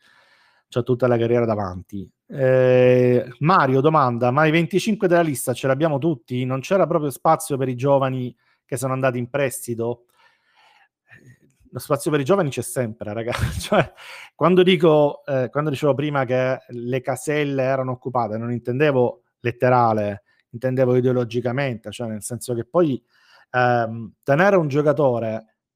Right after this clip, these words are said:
per fargli fa-, un giovane, per fargli fare la riserva della riserva della riserva, non serve a lui, non serve a noi.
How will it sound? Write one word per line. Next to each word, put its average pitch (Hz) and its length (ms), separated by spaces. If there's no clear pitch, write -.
per 143 160
fargli 156 400
fa-, 127 240
un 123 120
giovane, 113 440
per 123 160
fargli 170 300
fare 113 300
la 127 120
riserva 117 500
della 127 220
riserva 151 440
della 127 200
riserva, 104 600
non 127 160
serve 160 300
a - 20
lui, 185 320
non 139 120
serve 123 260
a - 20
noi. 113 500